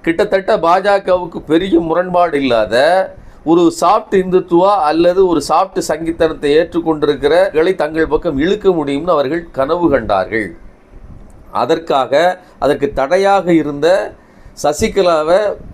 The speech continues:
அந்த கேஸை வச்சு பார்ப்பன அக்ரஹார சிறை-, சிறைக்கு அனுப்பினார்கள். அந்த காலகட்டத்துல நடந்ததெல்லாம் மிக மோசமான நடவடிக்கைகள். அது வந்து, அஹ், கூவத்தூர் பேரம், கூவத்தூர் கூத்து அப்படின்னு சொல்லி நாம விமர்சனம் பண்ணாலும், அந்த விமர்சனம், அந்த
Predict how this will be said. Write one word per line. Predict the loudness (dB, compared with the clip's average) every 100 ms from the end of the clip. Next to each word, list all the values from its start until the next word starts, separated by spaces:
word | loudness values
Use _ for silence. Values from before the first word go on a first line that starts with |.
| -2 0
அந்த | 0 -2
கேஸை | 2 2 2 2
வச்சு | 0 -2 -4
பார்ப்பன | 0 -2 0 -2 -2
அக்ரஹார | 0 0 2 2 0
சிறை-, | -6 -2 -2
சிறைக்கு | 0 0 0 0
அனுப்பினார்கள். | -2 -4 -2 -2 0 -4 -8 -16 -20 -12
அந்த | -4 -2
காலகட்டத்துல | 2 2 2 0 -2 -2 0
நடந்ததெல்லாம் | 0 -2 0 0 0 -2 -2
மிக | -2 0
மோசமான | 0 0 0 0 -2 0
நடவடிக்கைகள். | 0 0 0 -2 -6 -8 -10 -16 -18 -4
அது | 0 2
வந்து, | 2 2 2 2 0 -4 -16 -20 -20 -8
அஹ், | 0 2 2 0
கூவத்தூர் | 2 2 2 2 2 0 -6 -12 -4
பேரம், | 0 2 2 -2 -4
கூவத்தூர் | 0 0 0 0 -2
கூத்து | 2 0 0 0 0
அப்படின்னு | 0 -6
சொல்லி | -2 -2
நாம | 0 0 0
விமர்சனம் | 0 -2 -2 -4 -4
பண்ணாலும், | -2 0 0 0
அந்த | 0 -2
விமர்சனம், | 0 -2 -2 -2 -2
அந்த | 0 2 2 0